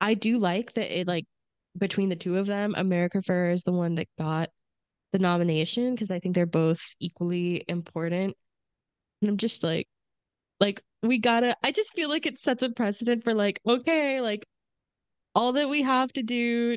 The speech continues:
to, like, be nominated for an Oscar is write, like, a very surface level monologue about feminism. And I just feel like the brand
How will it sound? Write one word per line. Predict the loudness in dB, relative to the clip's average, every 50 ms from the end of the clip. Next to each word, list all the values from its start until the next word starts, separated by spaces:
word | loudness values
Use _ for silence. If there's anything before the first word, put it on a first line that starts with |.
| -4 -4
to, | -2 0 0
like, | 2 2 2 0 0 0 -2 -4 _ _ _ _ _ _ _ _ _ _ -2
be | 0 0
nominated | 2 2 2 2 2 2 2 2 2 0 0 -2 -6
for | -8 -6 -4 -4
an | -2 -2 -2 -2
Oscar | -2 0 -2 -2 -4 -6 -6 -2 0 2 4 4 2
is | 2 2 2 2 0 -2 -4 -4
write, | -4 -2 -2 -2 -4 -4 -4
like, | -4 -2 0 0
a | 0
very | 2 2 2 4 4 4 4 6 6 4 4
surface | 2 0 -2 -2 -2 -2 -2 -4 -4 -4 -4 -4
level | -4 -4 -2 -2 -2 -2 0
monologue | 0 0 0 0 0 0 0 0 0 0 0 -2 -2 -2
about | -2 -2 -2 -2 -2 -4 -4 -4
feminism. | -2 0 0 0 0 0 0 0 -2 0 0 0 -2 -2 -4 _ _ _ _ _ _ _ _ _ _ _ _ _ _ 2
And | 4 6 6
I | 6
just | 4 4 2 0 -2
feel | -2 0 2 4 4 4 2 2 0 0 -2 -2
like | -2 0 0 0 -2 -4 -8 -16 _ _ _ _ _ _ _ _ _ _ 4
the | 4 4 4
brand | 2 -2 -6 -4 -2 -2 0 0 0 0 0 0 0 -2 -4